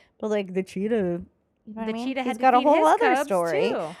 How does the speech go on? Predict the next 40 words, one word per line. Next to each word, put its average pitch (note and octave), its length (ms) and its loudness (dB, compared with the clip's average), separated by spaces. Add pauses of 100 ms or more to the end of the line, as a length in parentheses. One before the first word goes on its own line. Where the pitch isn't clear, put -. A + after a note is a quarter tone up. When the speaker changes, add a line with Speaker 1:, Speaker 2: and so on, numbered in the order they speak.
Speaker 1:
And E4 160 0
then D4+ 240 -2
someone F4 300 -2
that's E4+ 160 -8
nowhere G4+ 380 -2
near A#4 220 0
the F4+ 80 -2
cheetahs C#4 380 -2
is E4+ 180 -2
like, F#4 280 -4
"Whatever." A4 580 -4
Speaker 2:
And A#3 160 -10
then C#4 120 -10
someone C#4 220 -10
shoots F#4+ 420 -4
the A#3 160 -8
cheetah B3 300 -6
for A#3+ 180 -6
sport, F4+ 600 -2
and A3 160 -8
then C4 140 -8
they C4 140 -6
hang G#3+ 300 -6
it G#3+ 60 -4
up G#3+ 160 -6
on G3 160 -10
their F#3+ 140 -10
Speaker 1:
<sighs> F#3 40 -10
And - 40 -14
Speaker 2:
fucking G3+ 220 -6
Speaker 1:
then G#3 180 -4
they G#3+ 60 -6
Speaker 2:
wall. G3+ 320 -6
Speaker 1:
make F#3+ 240 -12
his - 140 -18
dad - 220 -14
Speaker 2:
Make - 180 -16
it E3+ 100 -16
a E3+ 80 -16
Speaker 1:
president. - 20 -16